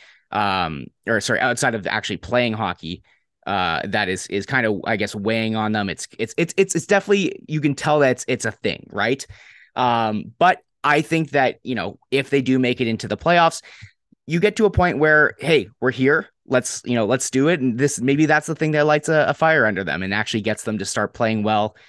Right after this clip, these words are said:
Uh, again, like I said, they have played better as of late. Um, and at the end of the day, man, Connor Hellebuyck is, is a crazy drug. Uh, <laughs> the J-, the Jets have been, have been high off of Connor Hellebuyck for, for many, many years, and he has,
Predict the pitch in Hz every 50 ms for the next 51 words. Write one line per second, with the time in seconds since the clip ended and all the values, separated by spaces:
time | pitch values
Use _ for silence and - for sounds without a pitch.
0 | _ _ _ _ - 98 101 95 - - 113 110 107 87 64 76 104 107 101 -
1 | 85 78 - 98 - - 127 135 143 - - - 131 123 110 - 117 107 104 117
2 | 98 - - 110 110 110 110 107 92 82 82 98 127 160 - - - - - -
3 | - - _ _ - - 107 104 98 98 98 95 95 90 95 87 - - - -
4 | _ _ _ _ _ _ _ _ _ _ - 131 131 135 131 - 143 143 151 156
5 | 143 139 113 120 123 127 120 117 113 110 104 - 127 123 127 123 117 120 117 113
6 | 113 110 107 104 101 - - 107 101 92 - - - 104 90 90 - - - 131
7 | 139 135 123 127 117 - 107 101 90 80 87 - - _ - - - - - -
8 | _ - 113 117 - - - - 170 131 139 127 - - - 139 123 127 120 107
9 | 143 143 - 156 135 117 139 135 123 123 120 - - - _ _ _ _ _ _
10 | - 113 120 113 92 120 110 104 101 135 131 135 135 135 131 123 123 110 - -
11 | 127 123 120 117 123 117 117 117 113 117 117 110 - - - - 104 104 104 104
12 | 101 - - - - 117 104 107 113 127 151 156 160 156 147 147 139 135 131 120
13 | 117 120 120 120 120 117 - 104 107 101 98 - 113 113 107 104 -